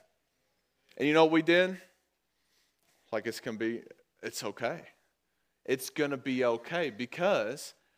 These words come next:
our Savior, he walks on the water. He walks on the thing that's trying to kill us.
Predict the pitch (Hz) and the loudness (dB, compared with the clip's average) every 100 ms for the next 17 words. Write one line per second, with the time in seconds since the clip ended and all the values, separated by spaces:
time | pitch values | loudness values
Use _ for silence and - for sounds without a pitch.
0 | _ _ _ - 120 135 - 127 123 113 | _ _ _ 0 2 2 0 0 0 -2
1 | 120 165 - _ _ _ _ _ _ - | -6 -6 -14 _ _ _ _ _ _ -4
2 | 143 131 120 104 - - - - _ _ | -4 -2 -2 -2 -4 -10 -16 -20 _ _
3 | _ _ - 104 117 120 135 226 101 82 | _ _ -14 -8 -6 -4 -4 -6 -12 -18
4 | _ _ _ _ _ _ _ _ _ _ | _ _ _ _ _ _ _ _ _ _
5 | _ _ _ _ _ - 156 147 131 123 | _ _ _ _ _ -2 -2 0 2 4
6 | 143 - - - - - 139 143 135 - | 4 2 -8 -14 -10 -2 -2 0 -2 0
7 | 190 180 123 156 - _ _ _ _ _ | 0 0 -4 -8 -16 _ _ _ _ _
8 | - 135 - - 139 131 139 - 226 175 | -6 -4 -2 0 2 2 -2 -2 -2 -2
9 | - - - | -6 -10 -16